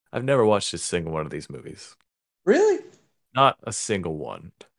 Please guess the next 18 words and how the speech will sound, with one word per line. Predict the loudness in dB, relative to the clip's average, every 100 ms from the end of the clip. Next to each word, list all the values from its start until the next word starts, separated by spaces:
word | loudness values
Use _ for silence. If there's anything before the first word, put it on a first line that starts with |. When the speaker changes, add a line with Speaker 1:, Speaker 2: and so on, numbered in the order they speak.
| _ _ _ _ _ _ _ _ 2
Speaker 2:
Really | 4 6 4
liked | 4 0 0
them. | -6 -6 0
I | 2
have, | 2 2 2 2 4
like, | 2 2 -2 -20
the | -20 -16
film | -2 0 0
collection | -2 0 -2 -4 -10 -12 -16 _ _ _ _ 2
of | 4 8
all | 10 8
of |
Speaker 1:
You've | 8
Speaker 2:
them | 6
Speaker 1:
got |
Speaker 2:
except | 6 2 _
for |
the | -20 _